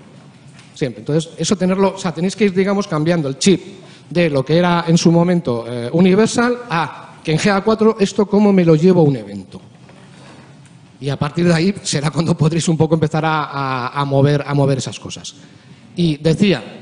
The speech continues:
que el concepto de migración es algo que, que ya digo, a mí la, a mí como palabra no me gusta.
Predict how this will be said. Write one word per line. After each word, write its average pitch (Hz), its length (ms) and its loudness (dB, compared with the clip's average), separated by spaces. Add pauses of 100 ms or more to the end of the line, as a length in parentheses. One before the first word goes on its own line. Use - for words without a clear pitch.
(160)
que 147 80 -10
el 135 60 -8
concepto 165 360 -2
de 190 100 -6
migración 185 560 2 (500)
es 165 180 2
algo 175 300 6
que, 139 720 0
que 147 80 -2
ya 151 60 2
digo, 143 120 4
a 135 40 -6
mí 160 100 0
la, 180 120 0
a 143 100 -4
mí 175 100 4
como 170 160 2
palabra 151 280 0
no 151 100 0
me 131 100 0
gusta. 165 380 2